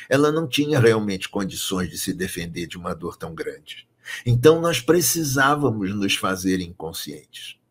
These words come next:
Mas hoje não. Hoje a gente pode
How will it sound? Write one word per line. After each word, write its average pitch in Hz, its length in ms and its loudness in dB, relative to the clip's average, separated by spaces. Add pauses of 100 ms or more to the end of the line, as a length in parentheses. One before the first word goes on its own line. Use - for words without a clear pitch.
(560)
Mas 135 320 4
hoje 147 320 8
não. 160 480 4 (140)
Hoje 143 340 6
a 143 80 4
gente 139 320 2
pode 127 500 2